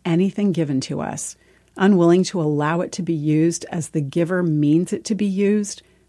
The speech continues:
we stunt the growth of the soul. What God gives us is not necessarily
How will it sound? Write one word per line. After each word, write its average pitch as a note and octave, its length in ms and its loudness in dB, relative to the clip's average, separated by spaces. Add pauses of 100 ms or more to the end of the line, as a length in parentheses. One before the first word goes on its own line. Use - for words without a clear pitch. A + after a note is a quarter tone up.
we G3 100 4
stunt A3+ 380 2
the A3 60 -2
growth E3 340 2
of D#3+ 140 -4
the F3 80 -10
soul. - 500 -6 (680)
What A#3+ 220 2
God F#3+ 260 0
gives D#3+ 300 -2
us - 340 -8
is F3+ 260 0
not F3 280 2
necessarily D#3 760 -2